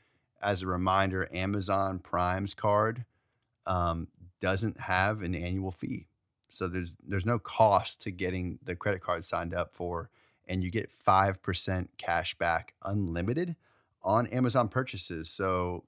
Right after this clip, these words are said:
quick math, thirty-six hundred dollars in spending, and that's a hundred and eighty dollars in cash back, uh, for other Amazon purchases.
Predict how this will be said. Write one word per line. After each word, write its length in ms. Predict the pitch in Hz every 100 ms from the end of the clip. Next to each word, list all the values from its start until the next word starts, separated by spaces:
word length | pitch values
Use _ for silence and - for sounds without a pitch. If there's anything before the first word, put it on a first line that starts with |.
| -
quick 200 | 135 -
math, 400 | 110 120 139 - _ _ _ _ _
thirty-six 340 | 113 120 117 -
hundred 180 | 120
dollars 440 | 110 110 113 110 101
in 160 | 95
spending, 640 | 92 - 117 120 117 120 117 _ _ _ _ -
and 160 | 90
that's 200 | 98 107
a 100 | 101
hundred 640 | 87 - - 127 123 113 -
and 180 | 95 -
eighty 260 | 95 104 101
dollars 500 | 90 87 101 107 101
in 240 | 95 90
cash 440 | 85 - 98 92 -
back, 460 | 80 87 85 - _ _ _ _ _ -
uh, 300 | 87 82 82
for 520 | - 90 90 85 85 -
other 200 | 90 87
Amazon 340 | 87 85 82
purchases. 680 | - 120 87 - 85 85